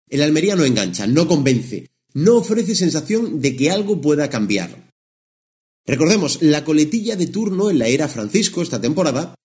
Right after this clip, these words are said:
era que no se sabía a qué jugaba el equipo. Es verdad que ahora las formaciones son mucho más repetidas y el formato, el esquema, es siempre el mismo.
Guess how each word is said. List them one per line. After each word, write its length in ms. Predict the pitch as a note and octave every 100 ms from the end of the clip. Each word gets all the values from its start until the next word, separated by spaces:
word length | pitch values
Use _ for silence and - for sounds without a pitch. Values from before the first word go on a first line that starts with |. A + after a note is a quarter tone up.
| _ -
era 240 | D#3+ G#3 -
que 120 | D3+
no 140 | G3+
se 140 | G#3 G3
sabía 360 | E3+ F3+ G#3
a 80 | C3+
qué 80 | E3
jugaba 360 | D#3 C3+ C3+
el 80 | B2
equipo. 600 | A2+ C3 F#2 F2+ - _ _ _ _ _ _ -
Es 160 | C3
verdad 280 | C3+ D#3 F#3
que 120 | D#3
ahora 180 | D#3 G3
las 160 | F3+ -
formaciones 520 | C3+ C3 C3+ F3+ G3+
son 380 | - E3 G3 C#3
mucho 280 | C3+ C3 C3+
más 140 | C#3
repetidas 680 | B2 G2 A#2 G#3 E3+ G3+ -
y 140 | C#3+ C3
el 100 | B2+
formato, 540 | A2+ A#2+ F3+ F3+ F3
el 80 | A#2+
esquema, 560 | G2 - F3 D#3+ F#3 - _ _ _ -
es 120 | B2+
siempre 220 | C3 G2+
el 60 | C3
mismo. 440 | G#3+ A2 D#2+